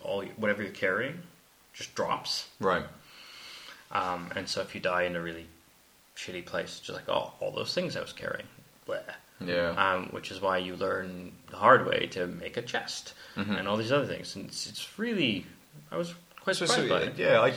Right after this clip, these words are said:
Speaker 2: I didn't sort of realise it was that, um, complex and in depth.
Speaker 1: Yeah.
Speaker 2: It's sort of, I suppose, bringing in elements of, um, I s-,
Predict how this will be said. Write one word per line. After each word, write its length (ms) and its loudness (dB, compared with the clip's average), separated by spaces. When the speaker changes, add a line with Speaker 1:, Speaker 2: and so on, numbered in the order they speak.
Speaker 2:
I 80 6
didn't 220 2
sort 160 -4
of 100 -12
realise 280 -2
it 60 -14
was 100 -8
that, 400 -4
um, 260 -4
complex 560 0
and 100 -8
in 120 -6
depth. 480 2
Speaker 1:
Yeah. 60 -4
Speaker 2:
It's 120 -4
sort 180 -2
of, 120 -8
I 40 -4
suppose, 280 -4
bringing 360 0
in 100 4
elements 380 2
of, 300 -8
um, 680 -2
I 40 -4
s-, 100 -6